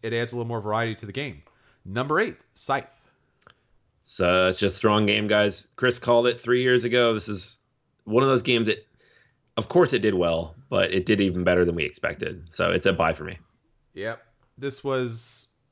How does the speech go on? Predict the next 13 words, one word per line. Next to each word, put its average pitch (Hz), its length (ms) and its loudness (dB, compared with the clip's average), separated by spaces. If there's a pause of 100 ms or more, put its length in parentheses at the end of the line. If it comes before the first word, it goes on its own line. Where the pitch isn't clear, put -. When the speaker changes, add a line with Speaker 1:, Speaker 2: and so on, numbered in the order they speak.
(280)
Speaker 1:
such - 320 -6
a 156 60 -4
phenomenal 120 460 -4
production, 110 800 -10
such 120 260 -12
a 123 40 -10
phenomenal 117 400 -6
game. 110 440 -10 (420)
It 104 140 -12
really 131 600 -6
does 120 300 -8 (140)
everything 127 680 -6
so, 135 540 -8